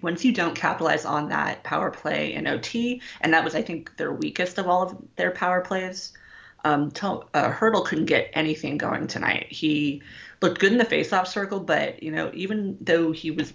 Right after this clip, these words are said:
you know, present in front of the net, he just couldn't get his stick on it, on anything. And so, um, you know, there, there, there were a lot of positives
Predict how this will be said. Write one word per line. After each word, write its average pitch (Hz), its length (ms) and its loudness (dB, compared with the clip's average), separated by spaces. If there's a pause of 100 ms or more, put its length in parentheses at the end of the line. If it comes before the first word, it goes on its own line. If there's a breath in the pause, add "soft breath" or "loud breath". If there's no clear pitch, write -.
(140)
you 190 80 2
know, 180 100 2
present 170 420 2
in 165 80 0
front 156 220 -2
of 156 80 -2
the 147 80 -2
net, 143 420 2 (360 loud breath)
he 175 120 -14
just - 160 -16
couldn't 160 180 -4
get - 140 -2
his - 140 -8
stick - 260 -2
on 123 120 0
it, - 220 -4
on 139 200 0
anything. - 500 -6
And 139 120 -6
so, 147 420 2 (680 loud breath)
um, 196 200 2
you 240 80 4
know, 277 260 4
there, 254 320 4
there, 226 220 6
there 196 160 0
were 202 160 0
a 202 100 0
lot 180 220 4
of 180 80 -2
positives 160 760 -2